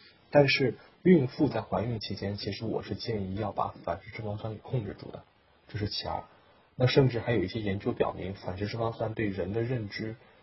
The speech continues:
和行为是有一定影响的，但是实际上它还会增加我们的血脂啊，包括它可能也是一个更容易导致肥胖的脂肪的类型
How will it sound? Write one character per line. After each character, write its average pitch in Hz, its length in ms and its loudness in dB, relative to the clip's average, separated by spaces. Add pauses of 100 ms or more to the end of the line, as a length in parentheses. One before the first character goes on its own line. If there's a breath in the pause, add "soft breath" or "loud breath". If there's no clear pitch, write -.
(120)
和 - 160 -8
行 98 300 -4
为 92 160 -2
是 - 180 -4
有 98 100 -2
一 - 80 -8
定 110 160 -6
影 92 200 -8
响 - 160 -6 (100)
的， - 80 -20 (540 soft breath)
但 151 180 8
是 139 260 2 (140)
实 - 180 0
际 175 140 2
上 - 240 -4
它 123 140 0
还 113 120 4
会 120 140 -2
增 120 200 -4
加 120 140 0
我 92 140 -4
们 - 80 -12
的 98 80 -6
血 98 200 -10
脂 - 180 -16 (640)
啊， - 280 -14
包 123 140 2
括 117 180 0
它 117 180 -2
可 - 140 -14
能 92 300 -4
也 - 140 -4
是 - 180 -4
一 107 40 -4
个 107 120 0
更 151 160 4
容 101 260 -2
易 110 120 -4
导 - 240 -4
致 104 120 -8
肥 - 260 -6
胖 113 300 -2
的 87 80 -6
脂 - 200 -6
肪 98 180 -4
的 107 80 -4
类 120 160 -2
型 - 220 -10